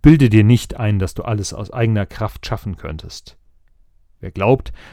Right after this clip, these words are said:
dass er seines Glückes alleiniger Schmied ist, der wird enttäuscht werden. Es tut nicht gut, überheblich zu werden, zu vergessen, dass wir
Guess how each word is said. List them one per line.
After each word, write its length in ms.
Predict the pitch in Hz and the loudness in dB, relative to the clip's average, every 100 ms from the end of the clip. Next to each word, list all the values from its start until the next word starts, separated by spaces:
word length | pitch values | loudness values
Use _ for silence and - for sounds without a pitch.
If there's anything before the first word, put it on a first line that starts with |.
| - | -4
dass 160 | 127 | 0
er 100 | 143 | 2
seines 400 | 120 127 127 120 | 4 4 2 0
Glückes 400 | - 160 165 135 | 0 0 0 -6
alleiniger 560 | - 131 123 151 131 120 | -6 -2 0 0 -2 -4
Schmied 360 | - 143 156 - | -4 -4 -4 -8
ist, 480 | 127 - - - - | -10 -10 -16 -20 -8
der 140 | 117 | -6
wird 140 | 110 - | -4 -4
enttäuscht 540 | 131 - 151 127 - | -4 -4 -4 -6 -10
werden. 420 | 87 78 76 82 - _ _ _ _ _ _ | -12 -10 -10 -12 -16 _ _ _ _ _ _
Es 140 | - - | -12 -2
tut 240 | 180 175 | 0 2
nicht 220 | 170 - - | 2 2 0
gut, 260 | 180 170 | -2 -2
überheblich 680 | 160 110 101 131 - 113 - | -4 -2 0 -2 -4 -8 -8
zu 180 | - 92 | -10 -8
werden, 360 | 92 92 90 - - - - | -8 -8 -12 -14 -20 -20 -20
zu 180 | - - | -12 -4
vergessen, 540 | 104 90 113 - 127 117 - - - - | -2 0 0 0 -4 -6 -12 -20 -20 -10
dass 280 | 104 - 101 | -6 -4 0
wir 380 | 113 123 131 | 4 4 2